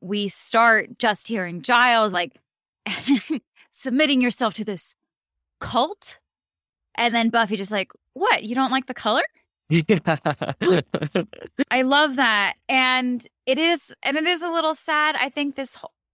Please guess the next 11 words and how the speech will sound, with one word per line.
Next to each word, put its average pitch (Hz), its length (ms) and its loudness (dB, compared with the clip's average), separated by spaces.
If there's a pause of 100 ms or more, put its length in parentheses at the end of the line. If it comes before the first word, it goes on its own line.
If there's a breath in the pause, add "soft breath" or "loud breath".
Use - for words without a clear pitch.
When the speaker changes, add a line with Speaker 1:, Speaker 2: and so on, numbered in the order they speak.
(100)
Speaker 1:
kind - 260 -4
of 254 60 -2
this 208 140 -6
whole 185 140 -4
episode 226 480 -2
and 220 200 -6 (100)
this 220 220 -8
whole, 202 460 0 (260 soft breath)
her 233 180 0
effort 214 280 -2
to 202 140 -8